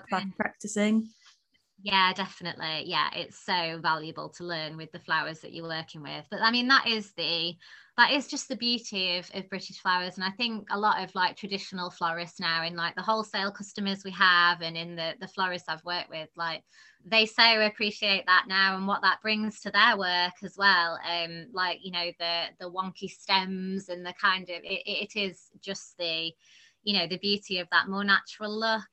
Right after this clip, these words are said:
Speaker 2: And I actually find, I kind of thought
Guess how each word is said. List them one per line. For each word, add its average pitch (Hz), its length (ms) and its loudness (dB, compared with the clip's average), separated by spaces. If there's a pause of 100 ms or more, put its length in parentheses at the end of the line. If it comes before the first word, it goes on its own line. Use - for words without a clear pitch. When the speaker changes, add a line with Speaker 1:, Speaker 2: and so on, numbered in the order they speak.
Speaker 2:
And 170 380 -4 (100)
I 208 140 4
actually 214 420 4
find, 190 680 2 (520)
I 233 140 10
kind 233 300 2
of 208 80 -6
thought 185 560 -2